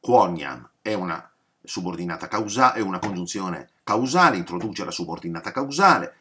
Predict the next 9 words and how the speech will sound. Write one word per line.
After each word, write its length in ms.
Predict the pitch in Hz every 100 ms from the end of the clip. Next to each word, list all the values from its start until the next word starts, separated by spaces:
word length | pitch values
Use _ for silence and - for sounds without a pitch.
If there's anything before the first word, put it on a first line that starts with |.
| _
poiché 640 | - 156 - - 107 - _ _ _ _ _ _ _ _ _ _ _ _
fuisset 840 | - 135 143 - 95 - - _ _ _ _ _ _ _ _ _ _ _ _ _ _ _ - _ _ _ _ _ _ _ _ _ -
si 260 | - 107
era 160 | 104 90
trovato 720 | 143 196 226 226 220 - - - _ _ _
nello 300 | - 110 95
stesso, 760 | - - 151 123 - - - _ _ _ _ _ _ _ _
poiché 360 | 117 120 131
Dario 680 | 92 123 92 95 123 180 -